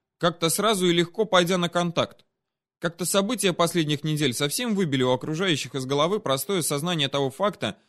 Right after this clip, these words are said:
что Маша мало того, что женщина, но еще и красивая, и просто молодая.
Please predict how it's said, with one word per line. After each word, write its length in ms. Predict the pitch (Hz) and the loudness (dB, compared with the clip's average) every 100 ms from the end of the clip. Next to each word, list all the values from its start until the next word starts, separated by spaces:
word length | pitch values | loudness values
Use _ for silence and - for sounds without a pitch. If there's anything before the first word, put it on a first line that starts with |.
| _ _ _ | _ _ _
что 200 | - - | -8 -4
Маша 260 | 190 240 180 | -2 -2 0
мало 240 | 185 220 | 0 0
того, 180 | 190 202 | 0 -2
что 180 | 185 202 | -2 -2
женщина, 520 | 185 185 123 - 107 | 0 0 0 -4 -4
но 160 | 107 123 | -4 -4
еще 260 | 170 - | -4 -2
и 80 | 208 | -4
красивая, 720 | 190 190 143 151 170 117 92 - | -2 -2 -2 -2 0 -2 -4 -8
и 80 | 117 | -12
просто 360 | 110 196 185 127 | -6 -4 -2 -2
молодая. 680 | 113 113 101 110 98 - | 2 0 2 0 0 -4